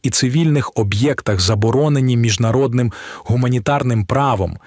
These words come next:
і будь-які такі атаки є неприйнятними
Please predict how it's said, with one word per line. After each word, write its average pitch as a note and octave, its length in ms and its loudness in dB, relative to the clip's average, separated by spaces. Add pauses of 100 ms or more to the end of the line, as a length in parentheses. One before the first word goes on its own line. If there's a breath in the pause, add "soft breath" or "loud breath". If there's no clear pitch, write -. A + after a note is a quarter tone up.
(240 loud breath)
і B2+ 100 0
будь-які D#3 540 0
такі C3 380 -2
атаки D3 520 -2
є A#2 200 0
неприйнятними A2+ 1000 0